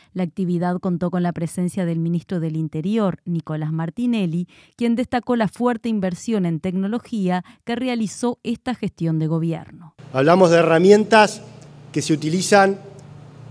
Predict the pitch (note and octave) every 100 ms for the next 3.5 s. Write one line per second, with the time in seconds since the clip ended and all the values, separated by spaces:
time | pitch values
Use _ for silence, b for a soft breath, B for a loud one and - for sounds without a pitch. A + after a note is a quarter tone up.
0 | - - - C3 E3 G#3+ F#3 - F3+ E3+
1 | D#3 D#3 F#3+ D#3 C3+ C3 C#3 D3+ D#3 A#3
2 | A#3+ G#3 F#3+ G#3 G3 F3 G3 F#3+ E3 C#3+
3 | G3 G3+ C#3+ A#2 -